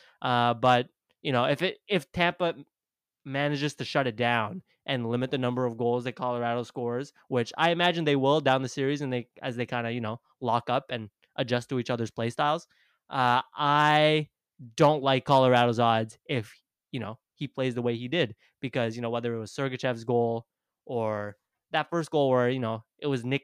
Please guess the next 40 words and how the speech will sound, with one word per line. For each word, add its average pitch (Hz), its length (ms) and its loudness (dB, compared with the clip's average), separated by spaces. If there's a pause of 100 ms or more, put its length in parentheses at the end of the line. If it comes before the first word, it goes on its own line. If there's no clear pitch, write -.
Paul 135 280 4
on 120 120 2
a 117 60 -4
breakaway 107 600 -4 (240)
and 120 200 -6
he 113 60 -6
fumbled 131 440 0
it, 113 120 -4
and 127 100 -6
yet 117 100 -2
he 117 60 -12
still 143 220 -4
managed 120 340 -2
to 123 60 -4
score 123 260 -2
around 117 320 -2
him. 101 240 -14 (420)
Uh, 123 260 -6
I 135 160 -4
feel 151 180 2
like, 131 380 0 (260)
you 143 100 -4
know, 117 120 0
we 127 140 -2
need 143 140 -2
to 123 60 -10
see 143 140 -6
more 131 200 2
out 123 120 2
of 117 100 -4
Kuemper. 107 420 -6 (440)
Um, 117 220 -2
he 143 60 0
doesn't 214 160 4
need 220 80 4
to 196 180 0 (120)
outplay 175 460 2
Vasilevskiy, 190 720 0 (220)
but 143 100 0
I, 143 180 2